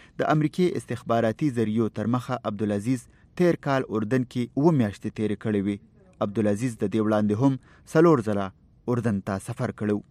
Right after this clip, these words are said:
د عبدالعزیز ګاونډیان وایي، هغه میلمه دوست و او د ډزو وړاندې د خپل کور مخې ته د فوټبال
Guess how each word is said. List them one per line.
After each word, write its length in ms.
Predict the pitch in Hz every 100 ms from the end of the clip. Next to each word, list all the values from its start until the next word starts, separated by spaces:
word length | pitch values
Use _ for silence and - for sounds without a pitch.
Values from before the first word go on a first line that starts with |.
| _ _ - - -
د 180 | 160 123
عبدالعزیز 520 | 147 165 160 175 143
ګاونډیان 460 | 131 117 107 117 110 117
وایي، 260 | 131 135 - - 127
هغه 260 | 117 117 101
میلمه 320 | 104 104 101
دوست 260 | 110 98 -
و 140 | 101 104 - - 113
او 40 | 107
د 60 | 107
ډزو 200 | 110 101
وړاندې 480 | 101 120 123 120 123
د 80 | 107
خپل 220 | - 139 120 -
کور 180 | 113 107
مخې 220 | 151 - 127
ته 160 | 117 110
د 100 | 104 -
فوټبال 420 | 101 98 113